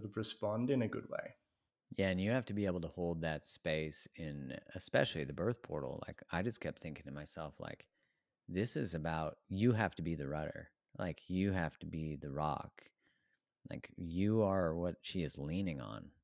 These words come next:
Speaker 2: right now. And if anything goes sideways, like, you gotta step up." So that's why I had to be educated about what was happening, 'cause I'm like, "Well, shit, if I need to."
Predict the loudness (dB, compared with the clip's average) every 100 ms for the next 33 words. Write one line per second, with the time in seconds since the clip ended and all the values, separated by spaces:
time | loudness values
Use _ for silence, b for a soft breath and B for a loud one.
0 | -4 -2 -2 -4 -8 -10 -16 _ _ _
1 | _ _ _ 4 4 4 4 6 4 2
2 | 2 4 2 0 0 2 2 2 -2 -2
3 | -6 -12 -18 -4 -2 -2 -4 -16 _ 2
4 | 6 8 8 4 -4 -4 -2 -4 -4 -10
5 | _ -6 4 8 8 10 8 8 4 0
6 | 0 2 0 -2 -2 -2 -4 -2 -2 -2
7 | -4 -6 0 0 0 -8 -8 -6 -4 -4
8 | -4 -6 b b b b -10 -10 -4 2
9 | 2 2 -2 -4 -2 0 0 0 -6 -8